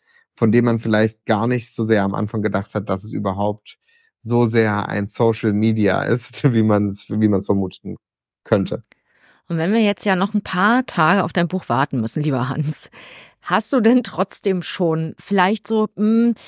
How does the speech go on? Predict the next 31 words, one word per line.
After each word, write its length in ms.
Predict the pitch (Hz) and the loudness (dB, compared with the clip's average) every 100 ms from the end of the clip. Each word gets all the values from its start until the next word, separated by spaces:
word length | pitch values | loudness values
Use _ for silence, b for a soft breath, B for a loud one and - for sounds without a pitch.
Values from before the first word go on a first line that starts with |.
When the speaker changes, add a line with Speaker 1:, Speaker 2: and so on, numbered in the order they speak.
| B B B _ | B B B _
Speaker 2:
drei 300 | 196 160 233 - | -4 0 0 2
Einsteigertipps 920 | 202 339 - 175 160 160 202 - - | 2 2 2 2 2 0 -6 -6 -4
für 120 | 185 | 0
Unternehmen, 480 | 202 208 196 240 220 | 0 2 2 2 2
die 100 | 220 | 0
da 140 | 208 | 0
jetzt 140 | 220 | 0
noch 140 | 233 - | -4 0
gar 160 | 190 | 0
nicht 160 | 254 285 | 0 -2
aktiv 300 | 233 - 262 | -6 -4 -4
sind, 260 | 262 240 196 | -2 -2 -2
die 80 | |
sich 180 | 220 233 | -2 0
aber 140 | 190 214 | 0 2
überlegen, 400 | 190 196 247 - | 2 2 0 -2
ach 120 | - | -2
Mensch, 240 | 220 220 | 0 2
ja, 120 | 214 | 2
B 140 | 208 208 | 0 -2
two 180 | - 196 | -6 -6
B 320 | 220 240 254 | -4 -2 -2
und 440 | - 208 208 - - | 0 -2 -2 -8 -10
das 200 | - 196 | -6 -4
könnte 240 | - 208 202 | -2 -2 0
die 80 | 208 | -2
richtige 280 | 196 180 | -2 -4
Plattform 420 | 170 233 - 269 254 | -4 -4 -2 -2 -2
für 160 | 247 | -4
uns 260 | - 214 - | -2 -2 0
sein? 300 | 202 208 | 0 0